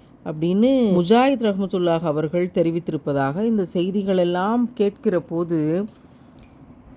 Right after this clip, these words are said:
இந்த கல்லை பற்றிய தாக்கத்தை படிக்கிற போதே நமக்கு பயமா இருக்கு. "யா அல்லாஹ், இவற்றிலிருந்தெல்லாம் எங்களை நீ பாதுகாத்து விடுவாயாக" அப்படிங்கிற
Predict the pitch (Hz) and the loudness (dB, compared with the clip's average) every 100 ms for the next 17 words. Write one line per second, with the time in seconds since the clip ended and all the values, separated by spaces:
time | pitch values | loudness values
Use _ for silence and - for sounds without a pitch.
0 | - - - - 160 151 - 151 196 233 | -20 -20 -20 -10 -4 -2 0 0 2 2
1 | 240 214 - 190 165 - 175 170 214 254 | 2 -4 -4 -2 -2 -2 0 0 0 -4
2 | - 220 - 185 202 262 - 285 240 247 | 0 -2 2 2 2 0 0 0 2 2
3 | 247 269 277 254 233 214 180 170 151 156 | 4 2 2 0 0 0 0 0 2 0
4 | 180 175 147 139 123 - - - - - | 2 0 -2 -6 -10 -12 -20 -20 -20 -20
5 | - - 147 143 143 160 147 170 165 160 | -20 -12 -6 -2 0 0 -2 -4 -2 0
6 | 165 170 175 175 151 147 143 135 139 139 | 0 2 2 0 -4 -4 -4 -4 -4 -4
7 | 147 139 143 131 131 135 135 139 143 139 | -6 -8 -6 -6 -4 -2 -4 -6 -6 -6
8 | 156 - - - - - - - 160 180 | -6 -12 -20 -20 -20 -16 -10 -4 -2 0
9 | 180 | 0